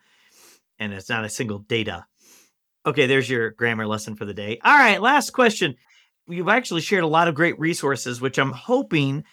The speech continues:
that you will share with us kind of via email afterwards so that we can link to all of our listeners or viewers. But are there other, you just spontaneously recommended many great resources. Are there other great resources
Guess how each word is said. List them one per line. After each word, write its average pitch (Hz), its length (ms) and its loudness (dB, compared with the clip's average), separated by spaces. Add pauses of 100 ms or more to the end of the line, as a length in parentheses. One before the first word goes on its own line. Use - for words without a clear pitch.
(400)
that 143 160 0
you 165 240 0
will 147 400 4
share 165 240 2
with 165 160 0
us - 340 -2
kind 147 200 0
of 131 60 -4
via 143 180 0
email 143 360 -2
afterwards 120 560 -2
so 127 120 -4
that 110 60 -2
we 127 120 -4
can 123 200 -6
link 131 200 -4
to 127 100 -6
all 120 160 -2
of 113 80 -8
our 104 140 -6
listeners 123 480 -2
or 113 80 -2
viewers. 143 460 -4 (440)
But 190 100 6
are 208 100 6
there 208 200 8
other, 233 540 6
you 202 180 0
just 220 200 -4
spontaneously 190 920 2
recommended 139 560 0
many 175 500 -2
great 147 260 0
resources. 135 560 -6
Are 156 160 -2
there 170 180 -2
other 233 240 2
great 190 300 -4
resources 175 680 -8